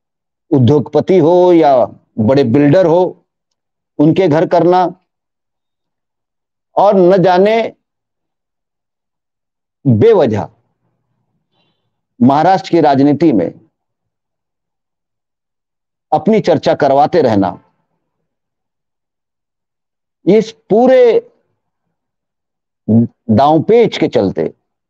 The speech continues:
जहां एक तरफ महाराष्ट्र विकास आघाड़ी के अंदर एक संभ्रम निर्माण हो रहा है,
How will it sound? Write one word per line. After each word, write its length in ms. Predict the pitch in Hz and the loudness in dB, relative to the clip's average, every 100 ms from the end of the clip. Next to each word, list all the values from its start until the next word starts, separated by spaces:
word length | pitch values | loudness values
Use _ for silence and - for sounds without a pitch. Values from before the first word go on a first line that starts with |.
| _ _ _ _ _ _ _ _ _ _ _ _ _ _ _ _ _ _ _ _ _ - | _ _ _ _ _ _ _ _ _ _ _ _ _ _ _ _ _ _ _ _ _ -4
जहां 260 | 143 185 | -2 -2
एक 300 | 202 190 190 | -2 -4 -2
तरफ 560 | 202 202 202 - _ _ _ _ _ _ _ _ _ _ _ _ _ _ 113 | 0 0 -2 -8 _ _ _ _ _ _ _ _ _ _ _ _ _ _ -2
महाराष्ट्र 480 | 131 156 196 190 | 0 0 -2 0
विकास 300 | 165 185 180 | -2 0 -2
आघाड़ी 560 | - 131 143 165 180 101 - _ _ _ _ _ _ _ _ _ _ _ _ | -2 0 0 0 -2 -4 -8 _ _ _ _ _ _ _ _ _ _ _ _
के 80 | 151 - - | -6 -6 -4
अंदर 360 | 151 208 180 107 - _ _ _ _ _ _ _ _ _ _ _ | -2 0 0 -2 -8 _ _ _ _ _ _ _ _ _ _ _
एक 160 | 147 147 | -4 -4
संभ्रम 500 | - - 165 160 214 | -8 -2 0 2 0
निर्माण 460 | 185 165 165 165 160 - _ _ _ _ - | 0 0 0 2 0 -4 _ _ _ _ -4
हो 120 | 160 | 0
रहा 280 | 160 143 160 | 2 2 0
है, 360 | 131 110 104 | 0 -2 -4